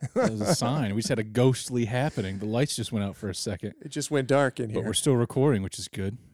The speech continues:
Speaker 1: So,
Speaker 2: Excellent.
Speaker 1: that's weird. Oh, spooky.
Speaker 2: That was a little strange.
Speaker 1: Yeah. All right. Well, hopefully.
Speaker 2: And you don't wanna talk about what we could be doing in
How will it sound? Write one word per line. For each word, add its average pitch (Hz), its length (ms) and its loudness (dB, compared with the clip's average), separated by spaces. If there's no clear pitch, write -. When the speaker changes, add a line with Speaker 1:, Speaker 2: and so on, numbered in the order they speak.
Speaker 1:
So, - 160 -4
Speaker 2:
Excellent. 113 480 -2
Speaker 1:
that's - 200 -4
weird. 101 280 -2
Oh, 131 1120 4
spooky. 208 560 2
Speaker 2:
That 165 80 4
was 269 120 2
a - 20 -2
little 147 100 2
strange. 185 560 2
Speaker 1:
Yeah. 123 200 2
All 170 160 0
right. 139 220 2
Well, 123 380 -2
hopefully. 104 640 -4
Speaker 2:
And 160 120 4
you 165 100 6
don't 202 320 6
wanna 220 140 6
talk 202 260 6
about 170 280 6
what 165 160 4
we 156 100 2
could 165 180 -2
be 156 120 2
doing 147 520 2
in 139 360 -4